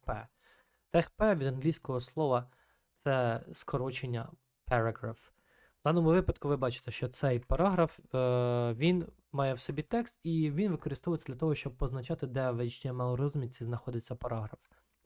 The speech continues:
Далі ми бачимо такий самий в параграф, але він відрізняється тим, що в ньому всередині є вкладений елемент span. Це інлайновий елемент, який допомагає нам в даному випадку виділити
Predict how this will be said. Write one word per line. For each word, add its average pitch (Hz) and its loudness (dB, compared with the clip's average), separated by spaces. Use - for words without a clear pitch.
Далі 196 6
ми 175 6
бачимо 143 0
такий 131 -4
самий 180 2
в - -10
параграф, 143 2
але 139 -2
він 139 -2
відрізняється 127 -6
тим, 208 -4
що 135 -4
в 120 -8
ньому 160 0
всередині 131 -4
є 143 0
вкладений 139 -2
елемент 127 -2
span. 113 -6
Це - -4
інлайновий 156 0
елемент, 185 0
який 170 0
допомагає 139 -2
нам 143 -2
в 127 -10
даному 131 -2
випадку 131 -2
виділити 123 0